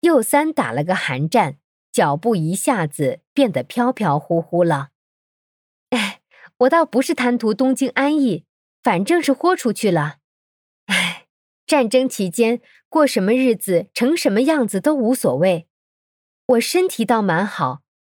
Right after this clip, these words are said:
那时谁还顾得上悲叹自己的遭遇呢？”“你没回故乡去吗？”“哪里回得去呢？”傅世子反问了一句，他像是在说，“回不去的原因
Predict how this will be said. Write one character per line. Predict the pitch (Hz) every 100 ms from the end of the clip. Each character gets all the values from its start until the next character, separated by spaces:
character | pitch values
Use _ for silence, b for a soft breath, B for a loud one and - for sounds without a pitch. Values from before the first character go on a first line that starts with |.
| _ _
那 | 339 330
时 | 277 - 233 262 b b
谁 | - 349
还 | 370
顾 | 311 339
得 | 247 202
上 | 254 233
悲 | 311
叹 | 320 339 262
自 | 320
己 | 247
的 | -
遭 | 156 262 311
遇 | 330 285
呢 | 165 135 147 _ _ _ _ _ _ _ -
？”“你 | 220
没 | 202 269
回 | 233
故 | 185 226
乡 | - 214 240
去 | 233
吗 | 170 139 143 _ _ _ _ _ _ _ _
？”“哪 | 269 247
里 | 320 262
回 | - 254
得 | 285 285
去 | - - 339
呢？” | 214 147 156 - _ _ _ _ _ _ _ _ -
傅 | 330 285
世 | - 294
子 | - 185
反 | - 190 117 165
问 | 311
了 | 262
一 | 147 127
句， | 143 170 151 _ _ _ _ -
他 | - 220
像 | 254 233
是 | 196 165
在 | 208 165
说 | 151 208 202 220 _ _ _
，“回 | 226 285
不 | - 262
去 | -
的 | 269 170
原 | 147 139 165
因 | 226 240